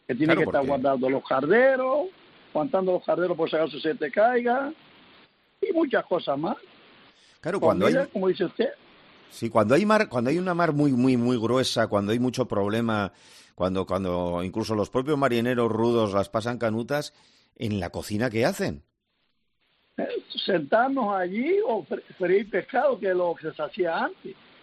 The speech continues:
Speaker 1: Pero hoy no, hoy, eh, los barcos están más preparados.
Speaker 2: En todos esos viajes,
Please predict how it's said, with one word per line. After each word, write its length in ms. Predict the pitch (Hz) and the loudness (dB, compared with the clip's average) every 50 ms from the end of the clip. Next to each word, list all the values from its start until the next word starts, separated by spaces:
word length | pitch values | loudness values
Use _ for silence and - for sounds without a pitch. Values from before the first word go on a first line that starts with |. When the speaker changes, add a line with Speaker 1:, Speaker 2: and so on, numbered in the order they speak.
| - - _ | -20 -18 _
Speaker 1:
Pero 240 | - 151 135 135 139 | -8 -6 -4 -2 0
hoy 300 | 156 170 208 226 240 240 | 0 0 0 0 0 0
no, 160 | 214 175 190 | 0 0 0
hoy, 340 | 208 175 143 147 156 175 185 196 | -2 -2 -2 -4 -2 0 0 0
eh, 160 | 196 196 185 | 0 0 0
los 160 | 175 175 151 | -2 -2 -2
barcos 300 | 135 151 156 - - 180 | -4 -4 -4 -4 -6 -6
están 220 | - - 196 196 190 | -4 -4 -6 -4 -4
más 160 | 185 196 196 | -4 -4 -4
preparados. 600 | - - 214 185 180 170 147 139 151 185 208 160 - - - - - - - - - - _ _ _ _ _ _ _ _ _ _ _ _ _ _ _ _ _ _ _ _ _ - | -4 -6 -4 -2 -2 -2 -2 -4 -4 -4 -4 -6 -8 -14 -20 -20 -20 -20 -20 -20 -20 -20 _ _ _ _ _ _ _ _ _ _ _ _ _ _ _ _ _ _ _ _ _ -6
Speaker 2:
En 340 | 110 113 113 113 117 113 104 | -4 -4 -2 -2 -2 -2 -2
todos 240 | 147 165 190 208 202 | -2 -2 -2 -2 -4
esos 300 | 220 208 202 208 185 160 | -6 -6 -6 -6 -6 -4
viajes, 760 | 175 185 185 185 - 185 180 180 165 - - - - - | -4 -4 -4 -4 -4 -4 -4 -4 -4 -6 -10 -12 -14 -16